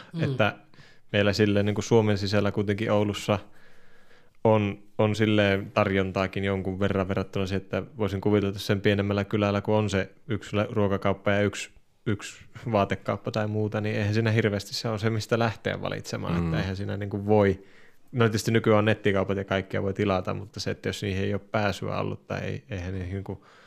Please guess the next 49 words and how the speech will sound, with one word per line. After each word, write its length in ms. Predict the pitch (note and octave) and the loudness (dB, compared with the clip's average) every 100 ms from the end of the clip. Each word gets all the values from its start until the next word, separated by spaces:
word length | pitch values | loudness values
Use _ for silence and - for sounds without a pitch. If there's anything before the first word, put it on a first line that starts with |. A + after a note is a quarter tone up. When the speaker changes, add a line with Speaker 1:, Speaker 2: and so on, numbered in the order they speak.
| - - | -18 -6
Speaker 2:
välttämättä 460 | F#2 - F#2+ - G2 | -6 -4 -8 -8 -8
ihan 220 | F#2 F#2 | -4 -4
hirveän 300 | F#2+ F#2+ F#2+ | -4 -4 -4
nuorena 300 | F#2+ F#2 F#2 | -4 -4 -6
vielä 180 | F#2 F#2+ | -6 -8
pääse, 420 | - G2 F#2+ F#2+ _ - - - - - _ - - _ - | -6 -6 -6 -8 _ -20 -20 -20 -20 -20 _ -20 -20 _ -14
niin, 240 | G2 F#2 F#2+ | -12 -10 -10
niin 100 | F2 | -8
se 100 | F#2 | -6
on 100 | F#2 | -6
jotenkin, 500 | F#2 F#2 F#2+ F2 _ _ _ _ _ _ _ _ _ _ _ _ - _ - | -6 -6 -6 -10 _ _ _ _ _ _ _ _ _ _ _ _ -20 _ -12
se 200 | - A2 | 0 2
luo 240 | A2 A#2+ G2+ | 6 6 6
niitä 240 | F#2+ F#2 | 2 0
rajoja, 400 | F#2 F#2 F#2 F#2 | 0 0 0 -2
mitä 280 | F#2+ F#2+ G2+ | -4 -2 -2
ehkä 260 | G2+ A#2+ B2 | 0 0 0
tunnistetaan. 680 | C#3+ A#2 F#2+ - - G2+ | 0 -2 -2 -8 -4 -2
On 80 | G2+ | 0
se 100 | G#2+ | 0
niin 160 | G#2+ G#2 | 0 0
kuin, 240 | A2 A2 - - - | -2 -4 -10 -18 -2
ei 120 | G#2+ | 2
nyt 140 | A2+ C#3+ | 2 4
valheellinen, 500 | C#3 C3 B2+ B2 B2+ | 4 6 4 4 2
mutta 120 | B2 | 0
semmoinen 300 | C3 B2+ B2+ | 0 2 2
niin 80 | B2+ | 2
kuin 100 | C3+ | 4
rajoitettu 640 | D#3 D3 A2+ G2+ - G2 | 6 6 6 2 -6 -6
valinnanvapaus, 840 | G2 G2+ G2 G2+ G2+ - A#2 G#2+ | -4 -4 -6 -8 -8 -6 -6 -6
että 180 | A2 - | -10 -6
tää 180 | - A2+ | 0 2
on 100 | G#2 | 2
ne 100 | A2 | 0
rajat, 340 | A#2 A#2 G2+ | 2 2 2
missä 260 | A2 - G2+ | -2 -4 -6
sä 200 | G#2+ G2+ | -8 -8
voit 220 | G#2+ - | -10 -8
valita. 280 | G#2+ A#2 A#2+ | -8 -8 -8
Eiköhän 300 | A#2+ C3+ C#3+ | -2 0 2
se 60 | D#3 | 0
niin 80 | E3 | -2
kuin 140 | D#3 | 0
kaikessa, 460 | D#3+ B2 G#2 - A2+ | 2 2 2 -2 -2
onhan 160 | A#2+ | 0
se 40 | B2 | 0
niin 80 | C3 | -2
kuin 140 | C3 | -4